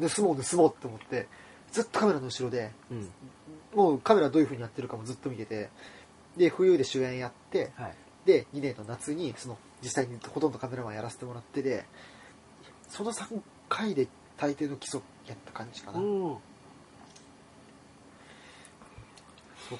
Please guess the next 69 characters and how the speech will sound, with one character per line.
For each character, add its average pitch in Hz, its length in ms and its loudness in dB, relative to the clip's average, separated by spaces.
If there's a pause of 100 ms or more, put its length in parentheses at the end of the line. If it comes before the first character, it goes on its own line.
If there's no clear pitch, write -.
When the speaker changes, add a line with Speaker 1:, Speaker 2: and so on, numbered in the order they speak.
Speaker 1:
こ - 140 -6
ま 175 180 -2
で 139 100 0
だ 113 120 -8
ね、 117 80 -10
本 120 200 -12 (380)
当 123 80 -10
に。 113 100 -12
Speaker 2:
う 107 40 -12 (2500)
ん。 117 40 -12
Speaker 1:
で、 143 100 -4
や 170 80 -2
っ - 20 -6
ぱ 131 140 -6
あ - 20 -6
の 127 80 -6
リ 127 100 -4
セ 160 120 -4
ッ 156 40 -4 (140)
ト 120 80 -10
関 127 240 -6
わ 143 60 -4
ら 135 80 -6
な - 20 -12
か - 100 -12
っ 110 80 -14
た 120 80 -10
間 113 140 -8
に、 117 120 -12
や 123 80 -6
っ - 20 -10
ぱ - 100 -10
す - 180 -12
げ 131 100 -4
え - 20 0
や 117 100 0
り 110 80 -8
て 131 140 -4
え 123 60 0
わ 110 80 -8
っ - 40 -18
て - 160 -12
思 120 80 -12
っ - 20 -16
て - 180 -20
き - 100 -20
て。 117 120 -12 (160)
Speaker 2:
あ 104 400 0
あ。 151 40 -6 (100)
Speaker 1:
<laughs> - 160 -20
で、 - 60 -12
最 135 160 -2
後 120 100 -6
の 117 60 -12
夏 117 240 -6
に 127 60 -8
繋 117 200 -12
げ 113 80 -12
た 117 80 -12
感 117 160 -14
じ 117 80 -16
だ 113 60 -12
か - 100 -18
ら。 - 80 -20 (880)
Speaker 2:
そ - 80 -20
う - 40 -20 (520)
ね。 - 0 -
二 131 100 -8
年 277 240 -2